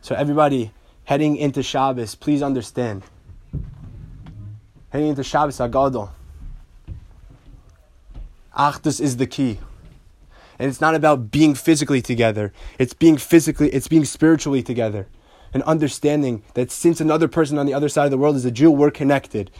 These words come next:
We don't have to be together to have achdus. We have to realize that we're all doing the same here, the same thing here. We're all here to serve HaKadosh Baruch Hu, not to serve ourselves.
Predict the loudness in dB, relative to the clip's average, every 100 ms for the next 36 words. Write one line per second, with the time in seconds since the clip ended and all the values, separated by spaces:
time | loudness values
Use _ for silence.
0 | -4 0 2 0 0 -2 2 2 2 0
1 | -2 -4 -8 _ _ _ _ -18 -12 -12
2 | -12 -20 -20 -20 -20 _ _ _ _ -4
3 | -2 -2 -2 -2 -4 -12 -12 -14 -16 -20
4 | -20 _ _ _ -20 -4 -2 0 2 2
5 | 2 2 0 0 2 2 2 0 0 -2
6 | -4 -2 -4 -4 -4 -2 2 2 0 -2
7 | -2 -8 -10 -10 -2 2 4 4 2 0
8 | 0 0 0 -2 -4 0 0 0 -6 -12
9 | -16 2 2 4 0 0 2 2 0 -2
10 | -4 -4 -12 -20